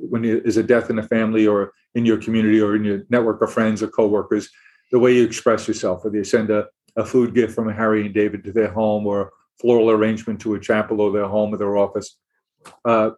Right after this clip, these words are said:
that's an important category for us. But for florists, it's been a declining category for over twenty years,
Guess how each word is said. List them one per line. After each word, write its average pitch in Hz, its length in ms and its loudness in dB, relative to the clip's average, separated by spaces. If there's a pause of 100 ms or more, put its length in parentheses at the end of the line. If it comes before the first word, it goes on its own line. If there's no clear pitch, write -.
(140)
that's 139 200 2
an 135 60 0
important 120 460 -2
category 104 440 -2
for - 160 -14
us. - 160 -20 (880)
But 135 320 0
for 127 300 4
florists, 135 580 2
it's 120 200 -4
been 127 200 0
a 117 120 2
declining 135 540 -2
category 110 580 -2
for 113 120 -2
over 110 160 -2
twenty 107 320 -6
years, - 480 -6